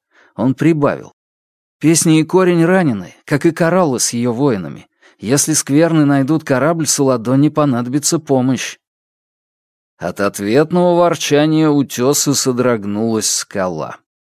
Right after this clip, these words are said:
Лун понял это так. Утес не рад, но понимает, что они правы. Затем праотец отпрыгнул назад, поднял тучу камней и пыли,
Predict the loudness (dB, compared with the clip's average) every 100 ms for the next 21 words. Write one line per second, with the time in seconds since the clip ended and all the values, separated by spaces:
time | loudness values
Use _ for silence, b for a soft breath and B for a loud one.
0 | _ _ -8 0 2 2 0 2 2 2
1 | 0 -4 -4 -10 -12 -20 b b b -10
2 | -4 0 0 2 2 2 0 -4 -6 -14
3 | -20 _ 0 2 2 2 2 2 2 0
4 | -4 -4 -4 -2 -4 -2 -4 -4 -8 -16
5 | _ _ _ _ _ -12 -8 -4 0 -2
6 | 0 0 0 -2 -2 0 -2 -2 -2 2
7 | 2 4 2 2 0 -2 -2 -4 -8 -2
8 | 0 0 -2 -4 -6 -6 -4 -4 -2 -4
9 | -4 -6 -2 2 2 0